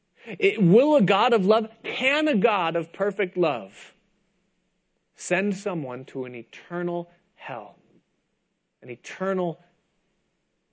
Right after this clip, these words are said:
torment? It says here, "forever and ever."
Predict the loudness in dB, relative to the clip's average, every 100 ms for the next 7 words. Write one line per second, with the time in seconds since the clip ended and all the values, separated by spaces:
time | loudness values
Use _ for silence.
0 | -10 -6 -6 -8 -16 _ _ _ _ _
1 | _ _ _ _ _ _ _ _ _ _
2 | _ _ _ _ _ -8 0 0 2 4
3 | 4 0 -6 _ _ _ _ _ _ _
4 | _ _ _ _ _ _ _ _ -4 -2
5 | -2 0 0 -2 -8 _ _ _ _ -12
6 | -4 -4 -4 -8